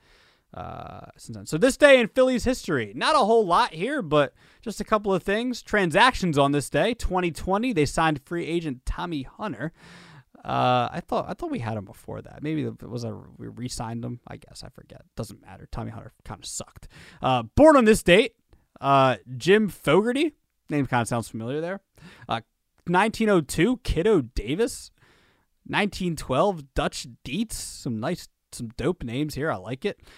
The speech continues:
Nineteen eighteen, Monk Dubiel. Oh, these are some great baseball names. Great names in general. Nineteen sixty-five, Dennis Springer. And happy birthday to Ruben Amaro Junior.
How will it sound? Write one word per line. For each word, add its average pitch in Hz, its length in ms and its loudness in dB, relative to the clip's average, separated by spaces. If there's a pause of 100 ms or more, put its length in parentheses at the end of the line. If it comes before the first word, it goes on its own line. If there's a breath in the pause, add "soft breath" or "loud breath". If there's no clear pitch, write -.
(140)
Nineteen 165 460 -2
eighteen, 180 480 -2
Monk 143 460 2 (240)
Dubiel. 214 580 0
Oh, 175 60 -6
these 143 180 -4
are - 80 -14
some 107 120 -14
great 117 440 -2
baseball 101 420 -10
names. 92 320 -18
Great 196 200 -2
names 143 160 0
in 107 80 -6
general. 165 280 -2 (320 loud breath)
Nineteen 190 460 0
sixty-five, 180 840 2 (280 soft breath)
Dennis 165 280 2
Springer. 220 560 -2 (280)
And 285 120 4
happy 277 240 6
birthday 269 540 6 (240)
to 277 100 4
Ruben 285 220 4
Amaro 294 340 10
Junior. 294 460 4